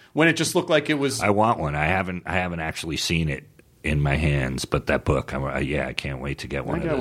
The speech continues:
Speaker 1: one here in the
Speaker 2: It's a
Speaker 1: house.
Speaker 2: nice
Speaker 1: I'll show it
Speaker 2: coffee
Speaker 1: to you
Speaker 2: table
Speaker 1: before you
Speaker 2: book.
Speaker 1: leave.
Speaker 2: Yeah,
Speaker 1: I'll
Speaker 2: yeah.
Speaker 1: show, I'll show you the book. It really is gorgeous. I mean, that when, when they really did,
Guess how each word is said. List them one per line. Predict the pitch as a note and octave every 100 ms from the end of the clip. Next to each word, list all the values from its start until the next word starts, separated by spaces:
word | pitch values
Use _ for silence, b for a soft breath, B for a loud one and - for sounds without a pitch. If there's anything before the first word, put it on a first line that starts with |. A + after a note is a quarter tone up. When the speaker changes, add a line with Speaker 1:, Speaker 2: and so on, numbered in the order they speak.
| A2
Speaker 1:
one |
here | G#2+ G2
in |
the | F#2
Speaker 2:
It's | F#2
a |
Speaker 1:
house. | -
Speaker 2:
nice | -
Speaker 1:
I'll | C#3
show | F#2
it | C#2+
Speaker 2:
coffee | E2
Speaker 1:
to | E2+
you |
Speaker 2:
table | C#2+ C2
Speaker 1:
before | C2 C#2
you | E2
Speaker 2:
book. | E2
Speaker 1:
leave. | D2+
Speaker 2:
Yeah, | B1+
Speaker 1:
I'll | C#2
Speaker 2:
yeah. | C#2+
Speaker 1:
show, |
I'll | C3+
show | A#2 G2
you | E2
the |
book. | D#2+ D#2+ F#2 -
It | C3 C#3
really | D3+ F3 D3
is | A#2+
gorgeous. | A#2+ G#2+ G2+ A2+
I |
mean, | A2
that | A#2+ B2+ B B B -
when, | C3+ D#3 C#3
when | D3
they | D3+
really | D3 C3 D#3 E3 D#3
did, | A2+ C3+ C#3 C3 B2